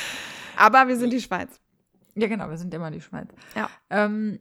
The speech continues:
Speaker 1: Das ist auch
Speaker 2: aber
Speaker 1: nicht
Speaker 2: wir
Speaker 1: bei
Speaker 2: haben
Speaker 1: allen
Speaker 2: natürlich eine
Speaker 1: Tierärzten
Speaker 2: Meinung
Speaker 1: so.
Speaker 2: zu gewissen Dingen, das ist einfach so.
Speaker 1: Genau.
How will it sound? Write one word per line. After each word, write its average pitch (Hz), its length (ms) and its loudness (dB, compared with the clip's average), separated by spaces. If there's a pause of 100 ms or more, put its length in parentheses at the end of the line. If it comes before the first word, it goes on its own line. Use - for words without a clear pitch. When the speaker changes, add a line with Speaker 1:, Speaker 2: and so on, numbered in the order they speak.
(160)
Speaker 1:
Das 233 100 -2
ist 262 140 -4
auch - 60 2
Speaker 2:
aber - 80 8
Speaker 1:
nicht 202 100 4
Speaker 2:
wir 202 60 2
Speaker 1:
bei 214 40 6
Speaker 2:
haben - 80 6
Speaker 1:
allen 226 100 6
Speaker 2:
natürlich 262 200 2
eine 302 80 2
Speaker 1:
Tierärzten 277 80 2
Speaker 2:
Meinung 254 360 4
Speaker 1:
so. - 60 -12
Speaker 2:
zu 208 80 -4
gewissen 202 400 2
Dingen, 220 260 8
das - 160 8
ist 247 120 -2
einfach 180 340 2
so. 180 140 -8
Speaker 1:
Genau. 214 180 -4